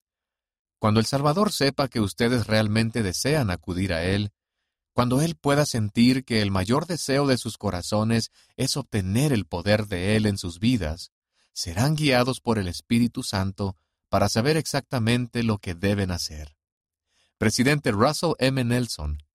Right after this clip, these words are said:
presidente de la Iglesia de Jesucristo de los Santos de los Últimos Días. ¿Cómo obtener el poder de Jesucristo en nuestra vida?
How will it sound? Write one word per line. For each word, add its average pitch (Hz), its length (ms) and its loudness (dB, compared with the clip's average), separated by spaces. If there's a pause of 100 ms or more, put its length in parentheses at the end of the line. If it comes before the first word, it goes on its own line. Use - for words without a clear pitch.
(180)
presidente 110 520 -2
de 123 120 0
la 110 100 2
Iglesia 107 400 0
de 107 140 -2
Jesucristo 135 640 -6
de 143 100 -2
los 123 140 -4
Santos 117 340 -4
de 120 80 -6
los 101 200 -4
Últimos 98 460 -6
Días. 78 460 -12 (640)
¿Cómo 175 300 0
obtener 110 440 2
el 117 100 4
poder 101 380 0
de 113 80 0
Jesucristo 107 680 -6
en 87 100 -2
nuestra 85 340 -6
vida? 85 400 -6